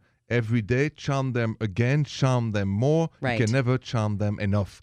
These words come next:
Speaker 2: Yes.
Speaker 1: And that's what kept my parents married for more than fifty years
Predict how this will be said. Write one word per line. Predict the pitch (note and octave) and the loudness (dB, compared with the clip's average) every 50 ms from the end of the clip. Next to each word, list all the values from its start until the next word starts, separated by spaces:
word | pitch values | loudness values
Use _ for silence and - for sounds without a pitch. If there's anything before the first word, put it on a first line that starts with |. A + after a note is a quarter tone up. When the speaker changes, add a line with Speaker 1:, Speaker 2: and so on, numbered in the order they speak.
| _ _ | _ _
Speaker 2:
Yes. | - C#3 A2 A#2 - - - | -4 -4 -4 -4 -6 -6 -4
Speaker 1:
And | A#2+ A2+ G2+ | -4 -2 -2
that's | A#2+ C3+ D3 - - | -2 -4 -4 -2 -4
what | C#3+ - - | -4 -2 0
kept | C#3+ B2 - | -2 -2 0
my | B2+ A2+ G#2 | 0 -2 0
parents | - A#2 G#2 G#2 G2+ - | 0 -2 -2 -2 -4 -2
married | A2+ A2 A2 A2+ A2+ G#2+ | -2 0 0 0 0 -2
for | - - | -2 -2
more | G#2+ G#2+ G#2+ G2+ | 0 0 2 0
than | G2+ G2 | 0 -4
fifty | - - B2 A2 - - A2+ | -4 -4 -6 -8 -4 -2 0
years | G#2+ G#2+ G#2 G#2 G2+ G2 - - | 2 2 2 2 0 -2 -6 -14